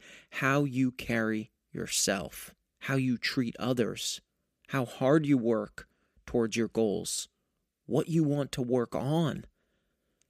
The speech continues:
You get to define all of these things every single day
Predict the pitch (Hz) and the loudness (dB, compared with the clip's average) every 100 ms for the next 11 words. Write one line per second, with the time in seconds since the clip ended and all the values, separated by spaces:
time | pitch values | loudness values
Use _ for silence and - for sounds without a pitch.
0 | - 127 185 190 170 160 - 143 123 127 | -6 2 4 4 2 0 0 -4 -2 -4
1 | - 135 131 113 98 - _ _ _ _ | -2 -2 -2 -4 -6 -10 _ _ _ _
2 | 131 151 180 170 151 160 - - 143 175 | 4 8 8 6 4 2 2 0 0 0
3 | - - - - _ _ - 135 131 135 | 0 -4 -12 -20 _ _ 2 4 4 2
4 | 160 160 - - 135 123 127 127 - 113 | 2 2 2 2 2 2 2 2 0 0
5 | 107 107 | 2 -4